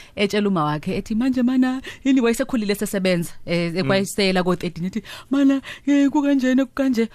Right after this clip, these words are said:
Speaker 1: Wathi, "Makho uyakhala manje, kwa-, bekumnandi, bekumnandi,
Speaker 2: Mm.
Speaker 1: buka sebenzisa ngani into zakhona, bekumnandi,
Speaker 2: Yeah.
Speaker 1: ungazongikhalela mina,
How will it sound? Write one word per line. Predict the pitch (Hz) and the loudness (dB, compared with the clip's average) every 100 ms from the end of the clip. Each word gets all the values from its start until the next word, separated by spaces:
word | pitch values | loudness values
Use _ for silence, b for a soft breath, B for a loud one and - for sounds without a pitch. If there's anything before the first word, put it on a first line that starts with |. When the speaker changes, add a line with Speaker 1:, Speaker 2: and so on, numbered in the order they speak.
| B | B
Speaker 1:
Wathi, | 269 294 | -2 0
"Makho | 285 269 | 0 2
uyakhala | 294 302 349 330 285 | 2 2 2 4 2
manje, | 294 277 | 2 0
kwa-, | 285 330 | 0 0
bekumnandi, | 302 311 403 392 359 320 277 269 - - - - | 2 0 0 0 2 4 2 -2 -8 -10 -12 -8
bekumnandi, | 226 302 370 339 302 277 254 | 0 0 0 0 0 0 0
Speaker 2:
Mm. | |
Speaker 1:
buka | 320 339 | 0 0
sebenzisa | 311 269 294 | 0 0 0
ngani | 285 277 | 0 0
into | 262 262 | 0 0
zakhona, | 233 247 220 208 170 | 0 0 0 -4 -2
bekumnandi, | 254 277 330 381 | 0 0 0 0
Speaker 2:
Yeah. | 349 | 0
Speaker 1:
ungazongikhalela | 311 277 240 233 226 202 | 0 0 0 2 2 0
mina, | 202 185 | -2 -4